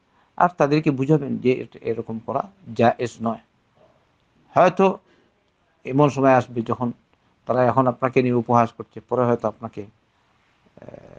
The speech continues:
আপনার সাথে ভালো আচরণ করবে, আপনাকে সম্মানের চোখে দেখবে, আপনার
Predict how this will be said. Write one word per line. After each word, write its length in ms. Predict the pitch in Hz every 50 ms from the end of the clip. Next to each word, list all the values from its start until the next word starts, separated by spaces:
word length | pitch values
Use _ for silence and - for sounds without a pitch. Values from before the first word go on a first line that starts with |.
| - _ -
আপনার 340 | - - - 123 123 120 110
সাথে 460 | - - - - - 117 - - 120 104 107 - -
ভালো 200 | - 120 131 131
আচরণ 320 | 123 117 - - 123 117 110 - -
করবে, 200 | - - - - - _ _ _ _ _ _ _ _ _ _ _ _ _ -
আপনাকে 560 | - - - 135 135 127 127 135 135 - - - _ _ _
সম্মানের 480 | - - 123 117 120 123 127 135 139 131
চোখে 220 | - 139 135 135
দেখবে, 340 | 123 - 127 123 123 127 143 135 - _ _ _ _ _ _ _ _ _ _ _ _ _ _ _ _ _ _ _ _ _ -
আপনার 340 | 113 117 - 131 127 120